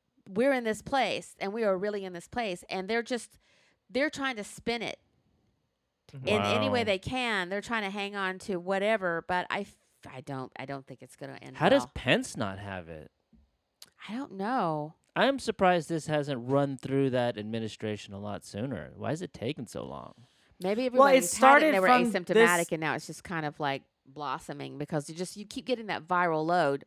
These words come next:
Speaker 1: pardon the expression, I
Speaker 2: Yeah.
Speaker 1: use that very close to the name of Pence. Anyway, you keep getting that viral load over and over and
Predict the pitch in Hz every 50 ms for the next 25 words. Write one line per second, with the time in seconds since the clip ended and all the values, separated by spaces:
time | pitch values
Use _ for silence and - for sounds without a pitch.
0 | _ - - 151 160 156 156 156 - - - - - 202 185 185 - 143 147 139
1 | 127 120 117 123 123 196 151 - 156 175 160 165 - 170 165 - - - 156 156
2 | 156 160 156 156 156 151 - _ _ _ _ - - - _ _ - - 269 233
3 | 214 - - - _ - - - - - _ - 262 277 262 214 190 160 147 170
4 | - - - - - 220 - 302 277 - 294 277 269 247 220 196 - 180 175 214
5 | 220 233 233 214 196 185 175 175 170 175 202 220 240 240 214 185 165 165 160 165
6 | - _ _ _ - - 214 233 208 208 185 170 160 156 - - 185 220 233 220
7 | 214 185 170 160